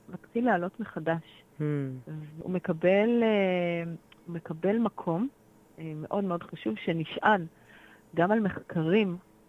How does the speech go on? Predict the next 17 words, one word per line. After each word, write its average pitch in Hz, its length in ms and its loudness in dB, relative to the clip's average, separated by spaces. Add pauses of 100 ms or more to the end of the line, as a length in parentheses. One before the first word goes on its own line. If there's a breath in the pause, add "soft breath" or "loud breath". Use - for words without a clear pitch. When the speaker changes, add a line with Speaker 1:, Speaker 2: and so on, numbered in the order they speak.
(280)
Speaker 1:
מרתקים, 165 760 -4 (560 soft breath)
גם 202 360 4
על, 185 360 -2 (400)
אה, 165 160 -4
היסטוריה, 180 640 2 (720)
שיותר 165 840 2
ויותר, 180 680 0
אה, 165 280 0 (340 loud breath)
החיבור 180 460 2
הזה 170 220 2 (100)
בין 175 300 -2 (640 soft breath)
ההבנות 175 500 2
ההיסטוריות, 175 800 2
ההבנות 165 400 -2
האנתרופולוגיות, 170 1080 2
ההבנות 160 420 0
הטכנולוגיות, 185 1200 2